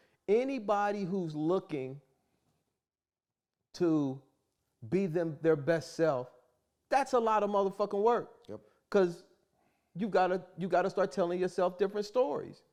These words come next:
Speaker 1: And you gotta start seeing yourself in a different, s-, seeing the reality of who you are,
Speaker 2: Mm-hmm.
Speaker 1: and then deciding that, you know, you want to do something different.
Speaker 2: Mm-hmm.
Speaker 1: Um,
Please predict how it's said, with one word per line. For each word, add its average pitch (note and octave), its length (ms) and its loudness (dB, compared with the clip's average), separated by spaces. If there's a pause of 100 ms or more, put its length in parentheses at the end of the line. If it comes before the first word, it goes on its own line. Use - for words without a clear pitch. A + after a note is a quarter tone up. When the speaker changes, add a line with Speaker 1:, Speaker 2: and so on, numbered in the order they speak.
(320)
Speaker 1:
And D3+ 100 -4
you G3+ 80 -2
gotta E3+ 260 2
start E3 380 0
seeing A3 320 0
yourself E3+ 440 0
in E3 120 -4
a D3+ 60 -2
different, D3+ 520 -4
s-, - 340 -12
seeing G3 240 0
the E3 80 2
reality D#3+ 600 -2
of C#3+ 140 -6
who D3+ 140 -4
you C#3+ 260 -4
are, B2+ 240 -2 (120)
Speaker 2:
Mm-hmm. A2 280 -12
Speaker 1:
and E3+ 120 0
then F3 140 0
deciding D#3+ 760 -2
that, D3 340 -2 (260)
you E3+ 120 2
know, D3+ 260 0 (180)
you F3+ 160 -2
want E3 480 -4
to F3+ 140 -6
do C#3+ 240 -4
something C#3 480 -6
different. F3+ 420 -4 (140)
Speaker 2:
Mm-hmm. A2+ 720 -14
Speaker 1:
Um, C3 420 0